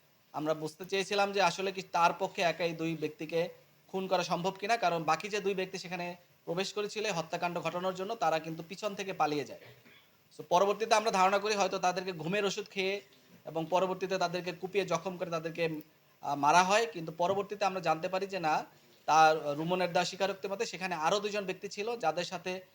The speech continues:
দুইজন আসামি, আহ, একজন হচ্ছে সাব্বির, আহ, আহ, ফয়সাল এবং আরেকজনের নাম আমরা এখনও সংগ্রহ করতে পারিনি, যা-, যাকে মূলত রুমন এখনও চেনে না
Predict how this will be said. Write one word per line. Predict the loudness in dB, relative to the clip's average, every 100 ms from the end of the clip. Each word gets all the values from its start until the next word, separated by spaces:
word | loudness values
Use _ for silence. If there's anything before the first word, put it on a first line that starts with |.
| _
দুইজন | -6 -2 0
আসামি, | 0 -2 -6 -10 _ _ _ _ 0
আহ, | 6 8 10 8 4 -8 _ _ _ _
একজন | -6 -4 -2
হচ্ছে | -2 -2 2 2 2 -4 2
সাব্বির, | 2 4 -2 -4 -6 -20 _ _ _ _ _
আহ, | 2 6 6 4 0 -16 _ _ _ _ -20 -20 -2
আহ, | 2 2 -2 0
ফয়সাল | 4 6 8 8 6
এবং | 6 6 4 -4 -16 _ _ _ -20 -20 -20 -20 _ _ _
আরেকজনের | 2 2 4 2 6
নাম | 4 4
আমরা | 0
এখনও | -2 -2 -4 -4
সংগ্রহ | -4 -4 -2
করতে | -4 -4
পারিনি, | -4 -4 -4 -6
যা-, | 0 0
যাকে | 0 -4 -4
মূলত | -6 -6
রুমন | -6 -4 -4
এখনও | -4 -6
চেনে | -6 -4
না | -4